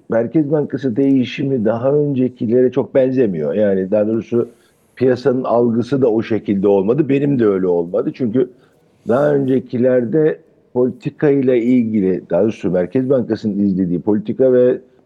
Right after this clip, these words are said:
Sayın Cumhurbaşkanı'nın izlemek istediği politikayla ilgili bir takım değişiklikler yapılmıştı.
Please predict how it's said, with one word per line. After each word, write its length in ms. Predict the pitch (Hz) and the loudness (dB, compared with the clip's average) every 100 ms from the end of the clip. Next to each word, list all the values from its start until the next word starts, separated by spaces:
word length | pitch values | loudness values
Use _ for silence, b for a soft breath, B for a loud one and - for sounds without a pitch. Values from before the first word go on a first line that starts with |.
| _ | _
Sayın 200 | - 117 | -2 0
Cumhurbaşkanı'nın 840 | 123 139 131 107 - 104 101 98 104 | 2 2 2 0 -2 -2 -2 -2 0
izlemek 300 | 104 113 120 | 0 0 -2
istediği 360 | - 101 92 90 | -4 -2 -2 0
politikayla 720 | 120 120 127 120 110 101 92 | 0 0 -2 0 2 2 0
ilgili 720 | - 117 110 101 117 127 107 | 0 -2 0 0 0 0 0
bir 100 | 107 | -2
takım 360 | 104 95 101 98 | -2 -2 0 0
değişiklikler 640 | 98 85 - _ - 101 | 0 -2 -12 _ 0 0
yapılmıştı. 720 | 98 85 92 92 87 - 147 | 0 0 -2 -4 -6 -2 -2